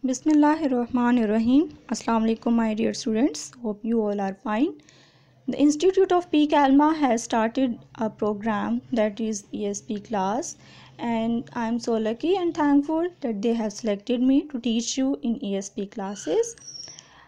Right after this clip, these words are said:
I am Amna Maham, and I will, uh, teach you in E S P classes from now to onwards. First of all, we will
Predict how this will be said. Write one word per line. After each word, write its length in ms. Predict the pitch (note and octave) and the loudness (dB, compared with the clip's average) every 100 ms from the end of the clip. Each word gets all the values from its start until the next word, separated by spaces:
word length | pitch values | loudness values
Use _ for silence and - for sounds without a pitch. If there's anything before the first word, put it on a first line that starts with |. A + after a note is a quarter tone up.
| _ | _
I 200 | - B3 | -4 -2
am 160 | E4 G#4 D#4 | 0 0 4
Amna 180 | C4+ C#4 | 6 6
Maham, 480 | B3+ B3 C#4 F#4 - _ _ | 4 2 2 0 -6 _ _
and 180 | A#3 A3+ | -6 -4
I 220 | A#3+ A#3 | 0 2
will, 260 | B3+ D#4 E4+ F4 - | 2 0 -2 -4 -2
uh, 320 | A#3 A3+ A3 A3+ | 0 2 0 -4
teach 400 | C4+ C#4 F4 - | -2 0 0 0
you 160 | F4 F4+ | 0 2
in 280 | C4+ B3 - | 2 0 -2
E 80 | G#3+ | -6
S 140 | A3 | -6
P 160 | - A3 | -8 -6
classes 640 | A3+ G3 G3+ B3+ C4+ C4 - | -2 -2 -2 -2 -4 -4 -6
from 200 | A3 G#3 G3+ | -6 -4 -4
now 260 | G3 G#3 G#3 A3+ | -4 -4 -4 -6
to 80 | - | -6
onwards. 680 | F#3+ F#3 G3 C4 A4 - - _ - - - - - - - - - - - - | -6 -6 -4 -4 -4 -8 -16 _ -20 -20 -20 -20 -20 -20 -20 -20 -20 -20 -8 0
First 260 | C#4 - G4 | 0 2 0
of 80 | G4+ | 2
all, 260 | D#4+ C4+ F4+ | 4 4 2
we 240 | C4+ C4 | 0 0
will 160 | C4 | 2